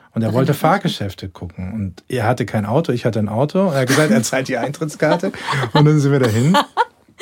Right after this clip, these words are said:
Speaker 1: Und das war, also das ist wirklich posttraumatisch.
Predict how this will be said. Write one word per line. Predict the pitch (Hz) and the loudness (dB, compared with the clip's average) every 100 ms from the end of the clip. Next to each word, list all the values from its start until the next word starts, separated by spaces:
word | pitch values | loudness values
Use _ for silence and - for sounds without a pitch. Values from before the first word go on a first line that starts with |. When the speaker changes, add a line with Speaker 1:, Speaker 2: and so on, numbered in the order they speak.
| 480 - 277 - | -10 -4 -6 -2
Speaker 1:
Und | 117 101 | -2 -2
das | 98 - | -4 -2
war, | 120 127 | 0 0
also | 113 107 | 0 -2
das | 123 | 0
ist | |
wirklich | 151 151 - | 0 0 0
posttraumatisch. | 147 - 104 95 90 87 87 - | -2 -2 -4 -4 -6 -8 -12 -14